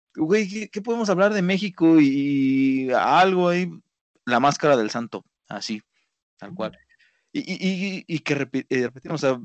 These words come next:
si hablamos, creo que en cuanto a diseños, en cuanto a cosas, pues podemos decir, pues sí, a lo mejor están mejores las máscaras de Mil Máscaras, la de Dos Caras, eh, las de Canek, eh, pero no, te cantaron por el Santo. ¿Por qué? Porque es una figura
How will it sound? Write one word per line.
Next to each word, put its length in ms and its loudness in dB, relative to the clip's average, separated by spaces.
si 440 6
hablamos, 380 4
creo 100 -10
que 80 -4
en 80 -4
cuanto 300 0
a 60 0
diseños, 760 -2
en 140 -8
cuanto 320 -8
a 80 -8
cosas, 320 -4
pues 180 -12
podemos 320 -4
decir, 160 -6
pues 140 -10
sí, 160 -6
a 40 0
lo 100 0
mejor 220 0
están 220 -6
mejores 340 -4
las 120 -6
máscaras 520 -2
de 300 6
Mil 180 -2
Máscaras, 560 0
la 120 -2
de 100 -4
Dos 180 -12
Caras, 440 2
eh, 400 -16
las 240 -2
de 80 -8
Canek, 640 0
eh, 680 -2
pero 200 2
no, 180 2
te 80 0
cantaron 400 4
por 160 6
el 80 2
Santo. 260 2
¿Por 100 -4
qué? 120 -4
Porque 220 -4
es 100 -4
una 160 0
figura 600 4